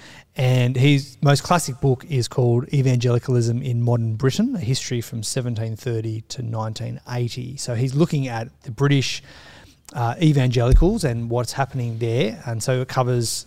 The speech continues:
uh, part of this period. But what he's trying to do as a historian is to identify what were the important parts of this evangelical revival and evangelical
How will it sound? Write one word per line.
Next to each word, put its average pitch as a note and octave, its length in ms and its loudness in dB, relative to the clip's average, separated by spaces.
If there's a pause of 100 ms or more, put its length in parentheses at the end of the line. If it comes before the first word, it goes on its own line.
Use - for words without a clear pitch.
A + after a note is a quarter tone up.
uh, A#2 200 -4
part B2 240 0
of A#2 60 -2
this A2 120 -4
period. A#2 480 -2 (520)
But D3 180 4
what G#3 140 6
he's F3+ 160 4
trying D#3+ 160 2
to C#3 60 2
do C#3 140 4
as B2 100 2
a A#2+ 80 2
historian A#2 720 0
is A#2 140 -4
to B2+ 160 -2
identify B2 440 -2
what D#3+ 200 0
were E3+ 80 -4
the C3 140 -6
important B2 520 -4
parts A#2 480 -10
of A#2 340 -6
this A#2 300 -6
evangelical A2+ 800 -6
revival A2+ 520 -6
and A2+ 220 -8
evangelical A#2 800 -6